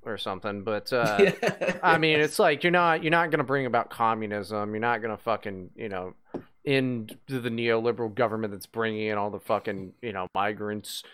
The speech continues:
Speaker 1: illegal migrants, and all this shit. I mean, it's just like, why don't you guys just, like,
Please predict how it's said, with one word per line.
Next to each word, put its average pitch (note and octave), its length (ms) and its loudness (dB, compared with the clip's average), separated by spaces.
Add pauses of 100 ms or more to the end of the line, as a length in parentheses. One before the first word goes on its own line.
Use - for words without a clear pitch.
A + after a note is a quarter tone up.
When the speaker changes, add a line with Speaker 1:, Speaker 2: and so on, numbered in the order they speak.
(180)
Speaker 1:
illegal A2+ 520 -2
migrants, A2+ 560 0
and A#2 100 -2
all A2 180 2
this A2 140 0
shit. A2+ 200 0
I A#2 60 2
mean, C3 160 -2
it's C3+ 80 -6
just D3 140 -6
like, B2+ 140 2
why D#3 80 2
don't D#3+ 100 -2
you G3 60 -4
guys D#3+ 220 2
just, C3+ 220 -4
like, C3 280 0